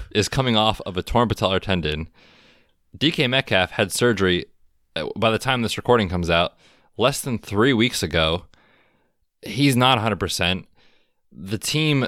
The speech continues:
only has Jaron Brown as the other reliable receiving option now that David Moore has a hairline fracture in his humerus. And we've talked about all off season,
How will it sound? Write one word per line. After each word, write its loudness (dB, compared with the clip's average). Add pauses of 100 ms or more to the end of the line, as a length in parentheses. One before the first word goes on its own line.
(140)
only 0
has -2
Jaron 2
Brown 2
as -6
the -6
other 2 (180)
reliable 0
receiving -2
option -2
now 2
that -4
David 2
Moore 2
has -2
a -6
hairline 0
fracture 0
in -6
his -2
humerus. -4 (960)
And -2
we've 0
talked 0
about 2
all 4
off 0
season, -2